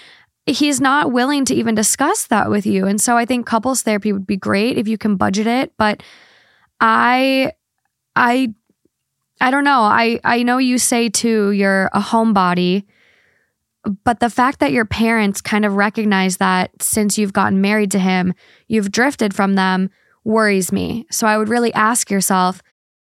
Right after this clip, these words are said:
are you making the decisions to stay home and be with him twenty-four seven?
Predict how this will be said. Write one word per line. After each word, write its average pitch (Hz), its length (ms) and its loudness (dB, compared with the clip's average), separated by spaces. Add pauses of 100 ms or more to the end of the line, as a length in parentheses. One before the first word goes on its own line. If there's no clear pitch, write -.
(600)
are 247 180 2
you 277 220 2
making 254 360 0
the 214 80 2
decisions 196 560 0
to 196 120 0
stay 196 260 0
home 190 460 0
and 208 200 0
be 208 160 2
with 196 160 0
him 185 240 0
twenty-four 196 720 -2
seven? 180 580 0